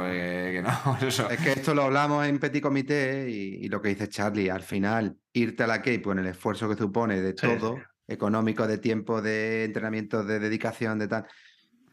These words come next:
Speaker 2: que te puede dar un problema cualquier freno.
Speaker 1: Sí.
Speaker 2: Pero como tú has dicho, tú lo acabas de definir, lo he purgado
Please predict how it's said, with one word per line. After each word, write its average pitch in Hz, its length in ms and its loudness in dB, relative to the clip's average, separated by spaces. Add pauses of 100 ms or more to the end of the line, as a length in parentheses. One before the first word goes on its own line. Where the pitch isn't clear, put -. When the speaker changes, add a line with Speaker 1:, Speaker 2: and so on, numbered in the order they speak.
(380)
Speaker 2:
que 135 100 4
te 120 100 2
puede 131 160 4
dar 143 80 6
un 135 40 2
problema 147 320 4
cualquier 127 300 2
freno. 98 360 0 (300)
Speaker 1:
Sí. - 140 -18
Speaker 2:
Pero 104 200 2
como 104 200 0
tú 117 80 2
has 113 100 2
dicho, 143 460 0 (140)
tú 135 340 4
lo 110 180 2
acabas 123 480 -2
de 123 80 0
definir, 127 540 0 (160)
lo 117 260 2
he 160 100 2
purgado 165 840 0